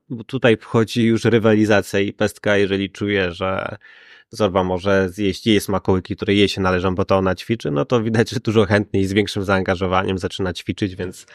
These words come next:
dziękujemy Zorbie za pomoc i robimy swoje.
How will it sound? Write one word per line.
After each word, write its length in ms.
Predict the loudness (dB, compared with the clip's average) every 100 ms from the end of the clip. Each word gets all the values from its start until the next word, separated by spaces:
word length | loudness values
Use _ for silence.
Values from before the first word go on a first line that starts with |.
| -20 -20 -20 -20 _ _
dziękujemy 560 | -2 -2 4 4 4 2
Zorbie 340 | 2 2 2
za 120 | 2
pomoc 580 | 2 2 2 0 -2 -12 -6
i 100 | -2
robimy 340 | 0 0 0
swoje. 420 | -4 0 2 2